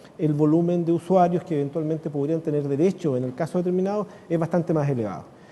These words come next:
Y eso también eleva el número de las sanciones cuando así ha ocurrido en algunos casos y en otros casos también el monto de las indemnizaciones. Pero lo más relevante en este, en, en este caso, que el, el derecho al consumo, el derecho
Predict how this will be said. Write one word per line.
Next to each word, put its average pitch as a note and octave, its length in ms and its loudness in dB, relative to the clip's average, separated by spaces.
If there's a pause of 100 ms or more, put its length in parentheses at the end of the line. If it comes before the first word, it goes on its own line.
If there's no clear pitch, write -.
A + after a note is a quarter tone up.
(200)
Y G#3 440 0
eso F3+ 200 -4
también F3 300 2
eleva D#3 320 4
el C3 220 -4
número C3 240 -2
de - 20 -2
las C#3 100 -4
sanciones A#3+ 460 0
cuando G#3 300 -4
así - 180 -4
ha G#3+ 40 2
ocurrido A3 420 0
en A3+ 80 0
algunos A3 260 -4
casos A#3+ 340 -6
y F3+ 60 -4
en E3+ 80 -2
otros E3+ 160 -6
casos E3+ 260 -6
también E3 280 0
el D#3 40 -2
monto D#3 600 0
de D3 80 -4
las C#3+ 100 0
indemnizaciones. B2 560 -6 (720)
Pero D#3 140 4
lo D#3+ 40 8
más A#3+ 300 2
relevante G#3+ 460 2
en G3+ 40 -2
este, F3+ 280 -6
en, D#3 180 -2
en F3+ 60 -4
este E3+ 160 -4
caso, C#3 360 -4
que C#3+ 240 -2 (440)
el, C3+ 280 0
el C3 140 -2
derecho D#3 240 2
al G3 80 -4
consumo, F3 640 4
el C3+ 140 2
derecho F3+ 640 0